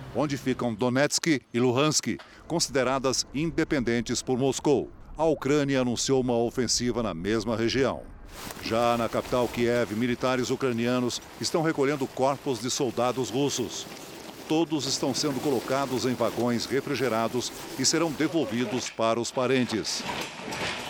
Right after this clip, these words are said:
Em outra frente, a Rússia cortou a eletricidade que fornece a Finlândia, numa retaliação ao desejo do país de entrar para a otan,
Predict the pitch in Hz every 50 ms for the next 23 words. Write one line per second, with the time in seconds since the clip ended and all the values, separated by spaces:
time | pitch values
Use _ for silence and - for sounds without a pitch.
0 | - - - - - - - - - - - - - - - - - - - 120
1 | 151 180 202 240 220 226 196 143 - 139 135 135 147 - - 143 117 90 87 110
2 | 165 160 - - 165 - - 160 139 - - 147 147 147 151 147 139 139 135 143
3 | - 147 135 - - 123 117 123 127 131 127 139 - - - - 143 123 113 110
4 | 117 127 123 - 147 117 - 147 135 120 127 135 135 123 110 117 101 90 - -
5 | - - - - - 175 185 170 165 151 123 147 151 - 185 175 175 135 113 -
6 | - 156 165 131 - - - - - - 123 135 143 156 151 135 - - 127 156
7 | 139 143 147 143 120 127 104 107 120 127 113 110 127 127 110 95 104 110 113 110
8 | - - 131 123 123 123 120 98 - 135 123 113